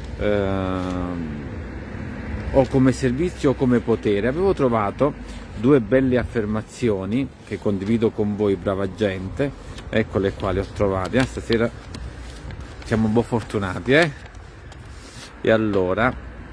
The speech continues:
eccoci qua, eccoci qua. Uno, due, vediamo se ci riesco. Uno, due, tre, ci riesco. Che dire? Eh, ci siamo riusciti, eh?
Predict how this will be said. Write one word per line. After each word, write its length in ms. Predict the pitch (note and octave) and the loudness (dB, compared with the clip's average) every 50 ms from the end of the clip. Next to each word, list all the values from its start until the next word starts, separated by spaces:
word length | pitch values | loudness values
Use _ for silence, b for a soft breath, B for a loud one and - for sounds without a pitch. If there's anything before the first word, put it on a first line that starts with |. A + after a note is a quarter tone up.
| - - - - - - | -16 -16 -16 -18 -16 -8
eccoci 520 | - A2 A2+ A2 - - A2 - - - - - - | -4 -2 -2 -2 -4 -8 -8 -8 -6 -8 -8 -4 2
qua, 320 | - B2+ C3 C#3+ D3 C#3 - - - - - | 4 4 4 4 2 0 -4 -10 -14 -12 -8
eccoci 500 | G#2 G#2+ A2 A2+ - - F#2+ - - G2+ - - | -6 -6 -6 -6 -8 -10 -8 -6 -6 -6 -2 2
qua. 280 | C3 C3+ C#3 D3 C3+ - - - - - - - - - - - - - - - - | 4 4 4 4 2 0 -8 -16 -16 -18 -16 -16 -16 -16 -16 -16 -16 -16 -14 -10 -6
Uno, 160 | A2 G#2+ G#2 | -6 -4 -4
due, 100 | G2+ G#2 | -2 -2
vediamo 240 | G2+ G#2 G#2+ A2 G#2 | 0 2 2 2 0
se 180 | G2 G#2+ G2 | 0 -4 -4
ci 80 | - - | 0 2
riesco. 560 | G#2+ A2+ A#2+ C3 C#3+ D3 C#3 - - - B2+ | 4 4 6 6 4 4 0 -2 -6 -4 -2
Uno, 160 | A2+ A2+ A2 | 0 0 0
due, 220 | G#2+ G#2 G#2+ A2 G#2+ | 0 0 0 0 0
tre, 340 | - - - D3 D#3 D3 A2+ | -2 0 2 2 2 2 0
ci 120 | - G#2 | -2 0
riesco. 500 | G2+ A#2+ C3 D3 C#3+ B2+ - - B2 A2+ | 2 4 4 4 4 0 -2 -4 -2 -2
Che 120 | A2+ C3 | 0 0
dire? 260 | A#2+ A2 C3 C3+ A#2+ B2 | 0 0 0 0 0 0
Eh, 60 | A#2 | -2
ci 120 | - - | -4 -2
siamo 240 | - F3 F3+ E3 D3 | 0 2 2 4 4
riusciti, 540 | C3 A#2+ A2 - - - - G2 G2 G2+ B2 | 2 2 2 0 -4 -6 -4 -4 0 2 2
eh? 180 | D3 E3 D#3 | 4 2 2